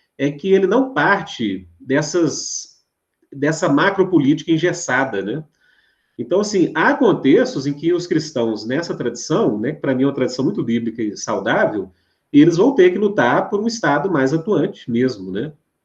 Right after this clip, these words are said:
Ou seja, é impossível que sem uma correção de algumas injustiças que tem um lastro histórico, você possa ter minimamente justiça nas relações sociais.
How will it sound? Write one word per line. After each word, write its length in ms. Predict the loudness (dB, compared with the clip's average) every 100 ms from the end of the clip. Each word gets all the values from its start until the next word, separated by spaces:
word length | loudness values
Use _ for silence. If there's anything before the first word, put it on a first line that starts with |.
| _
Ou 100 | -6
seja, 460 | 0 0 0 -2 -6
é 160 | -6 -4
impossível 920 | -6 -8 -10 0 4 4 4 0 -2 -12 _ _ _
que 100 | -6
sem 580 | -2 2 6 6 6 4
uma 280 | 4 2
correção 680 | 2 4 6 4 2 -2 -2
de 100 | 0
algumas 320 | -2 -2 -2
injustiças 840 | -4 -6 -10 -8 -8 -8 -12 -12 -12
que 160 | -14
tem 160 | -8 -6
um 260 | -4 -6 -4
lastro 440 | 0 0 0 -4
histórico, 680 | -6 0 4 6 4 0 -12 _ _ _ -8
você 180 | -2 0
possa 380 | 4 4 4
ter 220 | 2 4 6
minimamente 680 | 6 6 4 4 4 0
justiça 600 | -4 -4 -4 2 2 2 -2
nas 140 | -2
relações 360 | -2 -2 -2 -2
sociais. 640 | -4 -4 -4 -4 -8 -18